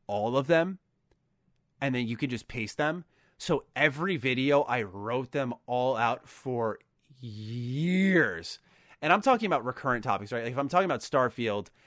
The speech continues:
I might add a different one t-, here or there, but most of them are gonna be the same. And I'd fucking write them all out, and it would take minutes and minutes. I've lost hours of my life doing this in total. So that one for sure. Other thing is,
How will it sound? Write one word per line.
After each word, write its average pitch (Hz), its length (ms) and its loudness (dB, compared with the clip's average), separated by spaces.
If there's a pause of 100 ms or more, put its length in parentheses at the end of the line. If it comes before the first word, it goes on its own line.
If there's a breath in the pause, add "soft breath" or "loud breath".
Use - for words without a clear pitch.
(140 soft breath)
I 143 80 0
might 165 180 6
add 143 220 6
a 123 80 0
different 123 320 -4
one 120 240 0
t-, - 180 -14
here 135 220 0
or 104 60 0
there, 110 280 0 (220 soft breath)
but 139 100 -2
most 170 400 4
of 165 80 -4
them 147 160 2
are 131 60 2
gonna 123 180 -2
be 110 140 -2
the 101 40 -4
same. 101 320 -6 (320 soft breath)
And 135 140 -4
I'd 127 180 -2
fucking 120 520 -10
write 123 400 0
them 120 180 2 (140)
all 123 480 2
out, 120 240 2
and 131 80 -4
it 120 60 -4
would 120 120 -6
take 123 240 -10
minutes 117 640 -4
and 117 180 -4
minutes. 123 280 -4 (440 soft breath)
I've 160 160 4
lost 202 320 4
hours 143 320 6
of 139 80 0
my 117 120 4
life 101 200 0
doing 90 220 -10
this 85 240 -14 (180)
in 123 120 -8
total. 95 360 -8 (1300 soft breath)
So - 200 -2
that 143 240 6
one 147 160 -2
for 113 140 -8
sure. 85 240 -12 (800)
Other 196 220 8
thing 196 240 2
is, 160 340 2